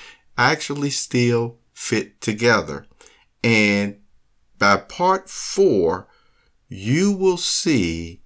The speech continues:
the importance of what they were talking about and how it actually does affect society, if not the whole world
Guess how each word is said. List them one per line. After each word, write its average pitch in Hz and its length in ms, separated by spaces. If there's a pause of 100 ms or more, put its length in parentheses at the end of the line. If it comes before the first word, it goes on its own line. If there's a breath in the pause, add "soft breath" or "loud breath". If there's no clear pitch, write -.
the 95 320
importance - 1400 (680)
of 80 640 (880)
what 101 680
they 98 140
were 87 200
talking 85 440
about 87 520 (340 soft breath)
and 110 460 (100)
how 120 760
it 98 320
actually 135 560
does 98 680
affect - 880 (540)
society, 101 1080 (260 loud breath)
if 98 200
not 117 440
the 90 200
whole 151 760
world 90 720